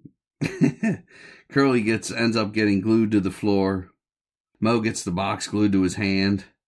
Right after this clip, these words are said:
and, uh, ends up crushing it. <laughs> And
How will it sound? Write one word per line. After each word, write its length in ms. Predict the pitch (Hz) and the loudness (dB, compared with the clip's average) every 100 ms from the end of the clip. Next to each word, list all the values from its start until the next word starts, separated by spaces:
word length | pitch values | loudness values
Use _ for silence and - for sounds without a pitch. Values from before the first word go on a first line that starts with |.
| - | -12
and, 440 | 90 85 82 80 | -6 -4 -4 -4
uh, 40 | 80 | -4
ends 480 | 78 78 92 101 95 | -6 -4 -2 0 0
up 180 | 87 | -4
crushing 400 | - 104 90 92 | -4 -4 -2 -4
it. 140 | 90 90 | -4 -6
<laughs> 60 | - _ _ _ - - | -16 _ _ _ -16 -8
And 140 | 95 | -8